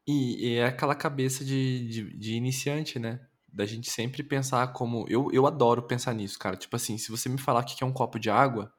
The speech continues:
e me perguntar se eu sei, eu vou falar assim, "Cara, não sei.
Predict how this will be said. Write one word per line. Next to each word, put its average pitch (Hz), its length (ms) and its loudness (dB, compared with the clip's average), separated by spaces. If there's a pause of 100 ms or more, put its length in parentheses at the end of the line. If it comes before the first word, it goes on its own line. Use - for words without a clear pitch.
(760)
e 117 60 -4
me 120 100 2
perguntar 123 400 2
se - 140 0
eu 117 60 2
sei, 127 320 2
eu 123 40 4
vou 117 80 0
falar 120 220 2
assim, 113 340 -4 (300)
"Cara, 123 300 6
não 123 120 -2
sei. 110 480 -4